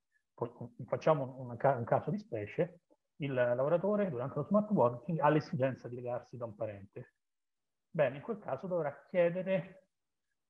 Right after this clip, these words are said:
un permesso, anche se è nella condizione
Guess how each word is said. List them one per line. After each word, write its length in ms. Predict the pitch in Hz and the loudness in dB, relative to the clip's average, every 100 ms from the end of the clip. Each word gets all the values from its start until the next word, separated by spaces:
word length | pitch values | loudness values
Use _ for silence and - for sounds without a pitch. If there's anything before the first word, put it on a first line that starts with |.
| _ | _
un 100 | 151 | -4
permesso, 760 | 143 151 135 107 104 - 120 - - | 4 4 2 -6 -10 -10 -10 -6 4
anche 340 | 220 208 156 | 6 6 2
se 160 | - 175 | 8 10
è 180 | 135 | 10
nella 320 | 123 143 160 156 | 8 4 4 4
condizione 1120 | 165 170 208 208 - 160 123 120 147 165 - | 0 -2 -4 -6 -4 0 2 0 -4 -6 -12